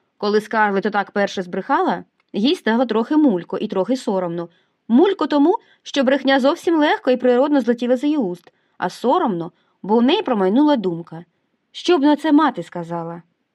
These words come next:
А що саме Елен сказала б дочці, яка так одверто бреше і вдається до ошуканства, в цьому не було ніякого сумніву. Мати була б приголомшена і не повірила б своїм вухам, і сказала б вона лагідні слова,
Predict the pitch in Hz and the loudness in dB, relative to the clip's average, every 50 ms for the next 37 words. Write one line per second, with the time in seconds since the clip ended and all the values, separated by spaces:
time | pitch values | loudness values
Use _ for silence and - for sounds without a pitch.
0 | _ _ _ _ _ _ _ _ _ 208 220 220 - - 269 247 240 - - 277 | _ _ _ _ _ _ _ _ _ -4 -4 -4 -4 -4 -4 -4 -4 -4 -2 0
1 | 269 285 262 208 185 180 180 - - 226 233 214 196 190 180 - - 196 190 214 | 0 2 2 0 0 -2 -2 -2 -2 -2 0 0 -2 -4 -4 -4 -6 -4 -2 -2
2 | 214 202 190 180 190 190 180 - _ - - 220 214 196 185 - _ 196 202 196 | -2 -2 -2 -2 -4 -4 -4 -6 _ -10 -6 -6 -6 -6 -6 -10 _ -4 -4 -2
3 | - 202 - 233 247 240 262 214 202 190 226 240 226 226 - 190 185 190 196 220 | -2 -2 -2 -4 -2 -2 -4 -4 -2 -2 0 0 0 -2 -6 -6 -4 -2 -2 -2
4 | 240 233 - 190 180 180 190 190 180 185 226 247 233 202 180 185 185 175 - 180 | -2 -2 -4 -6 -6 -4 -4 -4 -2 -2 -4 -4 -6 -6 -4 -4 -4 -4 -4 -10
5 | 165 - 220 262 311 320 311 _ - 165 - - _ _ _ _ _ - _ - | -6 -4 -4 -2 -2 -4 -8 _ -12 -12 -12 -12 _ _ _ _ _ -20 _ -2
6 | 311 415 392 415 381 381 330 330 330 311 302 285 269 233 226 247 285 285 262 196 | -2 0 2 4 4 4 4 4 2 2 4 4 4 4 2 0 0 0 -2 -2
7 | 190 185 - - 208 196 190 185 185 180 165 170 180 180 - _ _ _ _ _ | -2 -4 -4 -6 -6 -4 -4 -2 -4 -4 -4 -6 -8 -8 -10 _ _ _ _ _
8 | 247 269 359 440 453 359 285 262 302 277 302 320 311 _ - 277 262 269 262 247 | 2 2 2 2 2 0 0 0 0 0 0 0 -2 _ -2 0 2 2 2 2
9 | 285 339 370 349 - - 202 180 175 175 - _ _ - - 254 240 226 196 202 | 2 2 0 0 -2 -6 -6 -4 -6 -6 -8 _ _ -2 0 0 2 2 0 0
10 | 190 208 294 359 349 311 285 - - - 202 208 208 202 202 180 196 190 - - | 0 0 0 0 0 0 -2 -4 -6 -4 -4 -2 -2 -2 -4 -4 -6 -6 -4 -4
11 | 180 180 180 _ _ _ - 233 - - 247 233 196 214 240 240 233 214 190 220 | -6 -6 -6 _ _ _ -8 -8 -2 -2 -2 0 0 0 0 0 0 0 0 -2
12 | 214 214 208 214 220 214 202 208 190 185 202 190 - - 196 190 185 233 269 269 | 0 0 0 0 0 -2 -2 -4 -4 -4 -8 -8 -4 -6 -6 -2 0 0 0 0